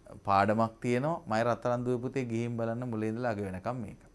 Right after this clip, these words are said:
ඒතර අහලා තියෙන ප්‍රශ්නේ මොකක්ද අපෙන් අහලා තියෙන්නේ? ලස්සන මල් වගේ. මල් වගේ මොනවද? නිල් තරු, අ, රන් තරු, බැබලේ නිල් ආකාශේ. මොනවා වගේද? ලස්සන මල්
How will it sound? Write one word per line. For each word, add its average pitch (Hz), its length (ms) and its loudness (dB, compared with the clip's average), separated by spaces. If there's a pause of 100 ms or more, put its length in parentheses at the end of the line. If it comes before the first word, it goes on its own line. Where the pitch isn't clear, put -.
(2000)
ඒතර 123 200 6
අහලා 170 420 12
තියෙන 247 300 8
ප්‍රශ්නේ 247 380 8
මොකක්ද 240 340 4
අපෙන් 240 360 2
අහලා 240 200 6
තියෙන්නේ? 233 260 -2 (360)
ලස්සන 175 600 12
මල් 277 360 12
වගේ. 196 300 12
මල් 170 320 12 (100)
වගේ 233 300 12
මොනවද? 156 400 10 (280)
නිල් 190 440 12
තරු, 214 320 12 (600)
අ, 127 120 10 (440)
රන් 160 380 12
තරු, 226 320 12 (220)
බැබලේ 170 580 12
නිල් 254 260 8
ආකාශේ. 147 720 12
මොනවා 165 380 12
වගේද? 143 340 12 (380)
ලස්සන 160 600 12
මල් 143 300 10